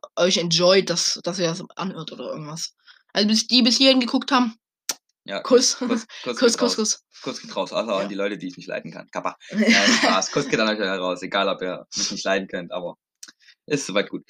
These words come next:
Speaker 2: Ich hätte noch Spider-Man, wollte ich ganz kurz aufgehen, weil wir haben echt nur noch zehn Minuten. Ich kann maximal dreißig Minuten aufnehmen, ja.
Speaker 1: Ja, in der, in dem Dings, ja, das ist echt kacke. Aber ist ja nicht schlimm. M-, müssen wir ein bisschen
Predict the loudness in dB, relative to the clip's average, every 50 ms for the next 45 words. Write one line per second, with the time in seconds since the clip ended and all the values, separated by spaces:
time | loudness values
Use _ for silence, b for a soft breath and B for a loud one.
0 | B B B B B -2 2 4 4 4 4 2 2 4 4 4 6 4 2 2
1 | 2 2 0 0 0 -2 0 0 0 0 0 0 -2 0 0 0 -4 -2 0 0
2 | 0 0 0 0 -2 -2 -2 -2 -2 -2 -2 -2 -2 -2 -4 -4 -4 -4 -6 -6
3 | -6 -8 -8 -6 -6 -4 -4 -4 -4 -2 -4 -4 -4 -2 -2 -2 -2 -2 -4 -4
4 | -4 -4 -4 -6 -10 -8 -8 -6 -6 -2 0 2 4 6 6 6 6 4 4 2
5 | 2 0 -2 -2 -4 -4 -4 -6 -6 -4 -2 2 4 4 4 2 2 0 2 2
6 | 4 4 2 0 0 -2 -4 -4 -4 -4 -2 0 2 2 0 0 0 2 4 6
7 | 6 6 6 4 6 6 6 6 6 6 8 8 8 8 6 2 2 2 2 2
8 | 4 4 4 4 4 0 0 -2 -2 -2